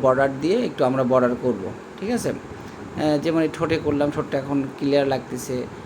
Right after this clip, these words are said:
এখান থেকে নিচের অংশটুকু করলাম, তারপরে এই যে পাখার, আহ, যে অংশগুলোতে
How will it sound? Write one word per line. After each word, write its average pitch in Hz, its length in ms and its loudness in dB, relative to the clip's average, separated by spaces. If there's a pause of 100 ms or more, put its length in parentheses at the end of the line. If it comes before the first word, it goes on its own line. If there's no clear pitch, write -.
(120)
এখান 139 240 2
থেকে 139 220 -2
নিচের 135 320 0
অংশটুকু 127 520 -4
করলাম, 123 460 2 (320)
তারপরে 127 300 2
এই 131 60 4
যে 131 200 0
পাখার, 143 420 2
আহ, 127 960 -4
যে 127 420 4
অংশগুলোতে 123 880 0